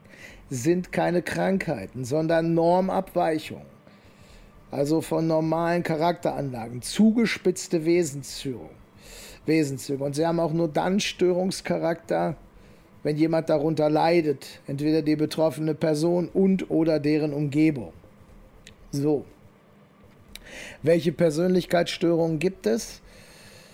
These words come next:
Im heute gebräuchlichen Diagnoseschema der W H O, ne, das ist so eine internationale Klassifikation psychischer Erkrankungen, hat man sich auf folgende Typen geeinigt.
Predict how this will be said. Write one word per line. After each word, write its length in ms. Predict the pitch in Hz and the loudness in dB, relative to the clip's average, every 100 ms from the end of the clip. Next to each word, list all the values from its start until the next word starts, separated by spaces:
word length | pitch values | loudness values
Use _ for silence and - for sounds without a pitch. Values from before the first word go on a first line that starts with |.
| - - - | -20 -14 -2
Im 180 | 156 151 | 0 2
heute 300 | 165 180 185 | 2 2 0
gebräuchlichen 760 | 175 151 160 175 170 170 175 | 0 2 2 2 0 -2 -2
Diagnoseschema 920 | 151 160 156 175 170 175 - 170 170 | 0 0 0 0 0 0 2 2 2
der 200 | 165 156 | 2 2
W 160 | 151 160 | 2 4
H 140 | 160 | 2
O, 340 | 147 165 220 247 - - - - - - - | 4 4 4 0 -8 -20 -20 -20 -20 -20 -8
ne, 200 | 151 170 | -6 -4
das 180 | 139 | -6
ist 160 | 151 - | -8 -4
so 100 | 151 | -2
eine 120 | 151 | -2
internationale 840 | 147 175 175 170 170 170 165 160 165 | 0 2 2 0 -2 -2 0 0 0
Klassifikation 960 | 165 160 160 135 165 202 - 170 170 | 0 -2 -4 -4 -2 -2 0 -2 0
psychischer 500 | - 180 160 175 151 | 0 -2 0 -2 0
Erkrankungen, 760 | 151 156 - 165 180 185 202 196 - - - - - - - - | -2 -2 -2 -2 -2 -2 0 -2 -6 -20 -20 -20 -20 -20 -20 -6
hat 120 | 160 | -4
man 140 | 156 160 | -2 -2
sich 180 | 156 156 | 0 0
auf 140 | 170 | -2
folgende 640 | - 170 180 190 180 175 | 0 4 6 4 2 -2
Typen 340 | 165 170 175 165 | -2 -4 -2 0
geeinigt. 800 | 147 147 185 196 208 - - | -2 0 0 2 0 -2 -16